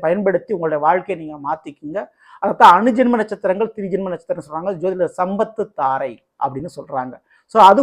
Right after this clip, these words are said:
முழுக்க முழுக்க உங்களுக்கு நன்மையை கொடுக்கக்கூடிய நட்சத்திரங்களாக இருக்கும். மேலும் மிதுன ராசி திருவாதிரை நட்சத்திரத்தில் பிறந்த நீங்கள்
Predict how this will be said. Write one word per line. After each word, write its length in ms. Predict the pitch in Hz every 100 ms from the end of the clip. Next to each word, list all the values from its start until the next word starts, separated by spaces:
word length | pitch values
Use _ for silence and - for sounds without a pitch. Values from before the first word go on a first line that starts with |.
| 190
முழுக்க 300 | 214 254 254 202
முழுக்க 180 | 208 220
உங்களுக்கு 280 | 165 151 147
நன்மையை 300 | 170 196 185 180
கொடுக்கக்கூடிய 400 | 151 131 143 170
நட்சத்திரங்களாக 540 | 139 151 156 151 156 156
இருக்கும். 280 | 170 - 180 175
மேலும் 320 | 202 208 180 254 _ _ _ _ _ 185
மிதுன 260 | 202 247 247 226
ராசி 240 | 208 247 240
திருவாதிரை 560 | 202 196 220 208 208 208 185
நட்சத்திரத்தில் 580 | - - 165 - 151 180
பிறந்த 240 | 175 175 156 170
நீங்கள் 240 | 180